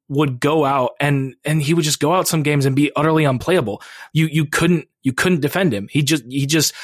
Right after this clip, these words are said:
had this, this complete ruthlessness about him that would turn games by itself. And I think that Chris Mueller showed that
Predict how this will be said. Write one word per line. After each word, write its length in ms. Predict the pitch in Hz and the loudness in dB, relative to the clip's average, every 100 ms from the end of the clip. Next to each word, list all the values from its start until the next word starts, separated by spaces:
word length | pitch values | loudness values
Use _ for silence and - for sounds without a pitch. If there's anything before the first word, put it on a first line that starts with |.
| - - | -18 -12
had 580 | - - 147 160 165 165 - _ | -4 -2 -2 -2 -2 -4 -10 _
this, 380 | 151 139 139 - - _ _ _ _ _ | -4 0 0 0 -6 _ _ _ _ _
this 320 | 220 143 151 - _ - | -6 -2 -2 -2 _ -2
complete 500 | 160 127 - 185 - | -2 -2 0 -2 -2
ruthlessness 920 | 131 147 160 - 147 127 - 131 - - | 0 2 2 0 -2 -2 -2 -2 -2 -2
about 420 | 131 123 123 - | -2 -2 -2 -2
him 240 | - 117 92 - - - | -4 -4 -6 -18 -20 -8
that 340 | 135 127 120 - | -4 -2 -2 -4
would 560 | 147 131 143 135 123 120 _ _ _ - | -4 2 4 4 2 -4 _ _ _ -6
turn 420 | - 160 160 147 | -2 0 2 2
games 360 | 139 139 135 | 0 0 -2
by 220 | 107 139 127 | -2 -2 -2
itself. 640 | 113 - 113 104 - - - | -2 -2 -2 -4 -16 -20 -6
And 100 | 131 | -4
I 60 | |
think 200 | 143 185 | 0 0
that 120 | 180 180 | -2 -2
Chris 320 | - 185 - | -2 0 2
Mueller 340 | 139 170 156 | 2 4 2
showed 600 | 123 - - 127 156 135 | 0 -2 0 2 2 2
that 400 | 110 131 117 110 | -2 -2 -2 -6